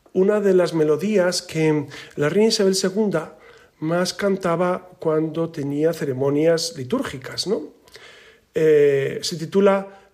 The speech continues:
eh, en inglés y luego en español, se-,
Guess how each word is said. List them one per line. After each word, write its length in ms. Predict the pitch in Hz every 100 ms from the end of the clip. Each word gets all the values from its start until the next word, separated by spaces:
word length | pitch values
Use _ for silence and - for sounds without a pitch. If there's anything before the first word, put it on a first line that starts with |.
| _
eh, 580 | 147 143 131 123 - - 214 - _ _ _ _
en 280 | - 165 156
inglés 540 | 151 180 202 - -
y 80 | 156
luego 180 | 156 156
en 20 |
español, 260 | 151 147 139
se-, 240 | 135